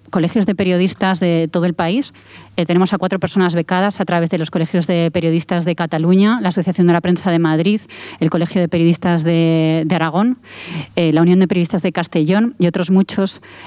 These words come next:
que han contribuido a difundir este curso para que llegue a, a todas las personas posibles. Así que, bueno, gracias a, al compromiso también de, de todos ellos.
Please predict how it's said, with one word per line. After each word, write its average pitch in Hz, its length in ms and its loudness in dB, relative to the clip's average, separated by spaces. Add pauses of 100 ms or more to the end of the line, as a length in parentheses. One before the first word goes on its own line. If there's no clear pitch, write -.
(180)
que 185 120 -2
han 170 100 2
contribuido 165 400 2
a 170 40 0
difundir 165 640 0 (320)
este 165 280 -2
curso 214 440 -2 (220)
para 170 160 -2
que 165 100 0
llegue 156 180 2
a, 156 280 0
a 165 100 -2
todas 160 160 -2
las 156 140 -4
personas 165 400 0
posibles. 170 580 0 (460)
Así - 180 -2
que, 170 100 -2
bueno, 143 200 0
gracias 151 400 -2
a, 147 260 -2
al 165 140 -2
compromiso 160 420 0
también 170 320 4
de, 147 240 0
de 151 140 2
todos 143 320 0
ellos. 139 260 -2